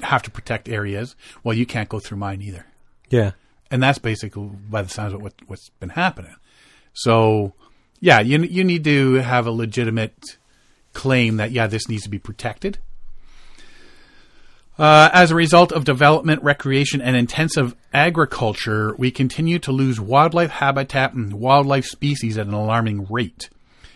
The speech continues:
Speaker 1: Yet people continue to demand more and more access to places where wildlife have traditionally sought refuge, including on private land.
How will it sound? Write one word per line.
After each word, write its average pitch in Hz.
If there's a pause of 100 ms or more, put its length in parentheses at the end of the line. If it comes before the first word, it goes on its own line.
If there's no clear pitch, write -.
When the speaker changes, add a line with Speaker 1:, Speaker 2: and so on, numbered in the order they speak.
(120)
Speaker 1:
Yet 120
people 165
continue 143
to 127
demand 113
more 127
and 160
more 135
access 123
to -
places 120
where 107
wildlife 120
have 110
traditionally 139
sought 123
refuge, 104 (400)
including 131 (640)
on 98
private 101
land. 117